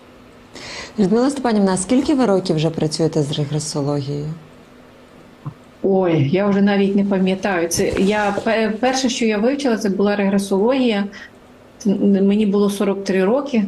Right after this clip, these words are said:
Speaker 2: зараз мені вже буде п'ятдесят шість, це тринадцять років.
Speaker 1: Угу. Да, багато. А чому ви, е, взагалі почали вивчати регресологію?
Speaker 2: Ну, в мене все, що зі мною відбулося, що повернуло моє життя,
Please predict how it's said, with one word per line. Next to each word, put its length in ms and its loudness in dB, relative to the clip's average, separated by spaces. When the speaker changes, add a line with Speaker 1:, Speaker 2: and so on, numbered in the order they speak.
Speaker 2:
зараз 440 -2
мені 300 2
вже 240 0
буде 240 0
п'ятдесят 520 -4
шість, 320 -2
це 80 0
тринадцять 520 -2
років. 360 -2
Speaker 1:
Угу. 100 -4
Да, 240 -2
багато. 400 0
А 80 0
чому 360 4
ви, 160 4
е, 300 2
взагалі 380 0
почали 400 0
вивчати 440 -2
регресологію? 800 -4
Speaker 2:
Ну, 120 2
в 40 4
мене 260 4
все, 520 0
що 340 0
зі 120 2
мною 340 2
відбулося, 540 2
що 160 -2
повернуло 480 2
моє 280 4
життя, 760 -2